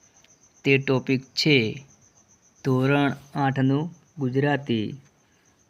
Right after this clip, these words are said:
તેમાં મિત્રો જો વાત કરીએ તો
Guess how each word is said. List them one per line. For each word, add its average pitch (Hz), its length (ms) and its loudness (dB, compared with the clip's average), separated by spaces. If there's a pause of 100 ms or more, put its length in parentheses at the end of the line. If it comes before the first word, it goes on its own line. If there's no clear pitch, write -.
(140)
તેમાં 143 260 0
મિત્રો 147 540 -2 (320)
જો 143 120 -4
વાત 143 300 -2
કરીએ 143 460 0 (1080)
તો 127 360 -2